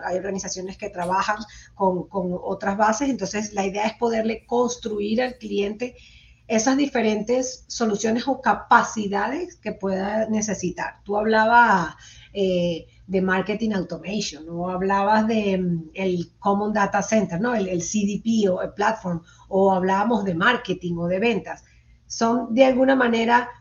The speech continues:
diferentes soluciones que vienen a responder un escenario en particular, ¿no? Y, y que no todos los clientes. A mí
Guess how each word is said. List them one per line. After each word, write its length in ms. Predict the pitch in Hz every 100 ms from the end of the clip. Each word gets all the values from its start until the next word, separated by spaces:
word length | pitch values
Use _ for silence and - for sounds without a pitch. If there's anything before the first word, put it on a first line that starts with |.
| -
diferentes 640 | 214 240 226 220 208 240
soluciones 640 | 269 240 214 233 226 262
que 140 | - 220
vienen 420 | 196 202 208 233
a 180 | 226 -
responder 1000 | 190 208 208 208 - 196 196 202 240 294 _ _ _ _ - _ _ -
un 180 | 233 254
escenario 720 | 240 208 202 202 202 202 220
en 80 | 202
particular, 640 | 180 156 170 160 156 156 - _ -
¿no? 240 | 185 233
Y, 320 | 240 180 175 -
y 180 | 190
que 140 | 175 196
no 200 | 208 214
todos 360 | 247 233 247
los 140 | 254 233
clientes. 460 | 208 202 180 170
A 80 | 170
mí 220 | 185 220